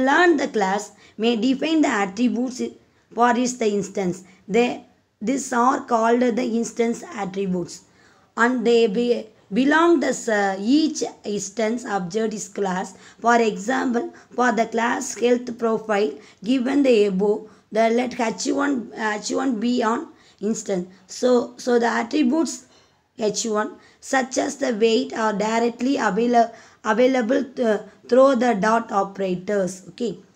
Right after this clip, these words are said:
So the H one dot weight, here the same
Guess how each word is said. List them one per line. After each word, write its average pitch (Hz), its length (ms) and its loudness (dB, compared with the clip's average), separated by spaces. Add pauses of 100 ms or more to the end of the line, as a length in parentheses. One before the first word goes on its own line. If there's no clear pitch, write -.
(340)
So 247 160 -2
the 226 140 -2
H 233 340 0
one 294 180 2
dot 240 300 0
weight, 208 420 -2 (100)
here 254 280 2
the 233 160 -2
same 247 480 -2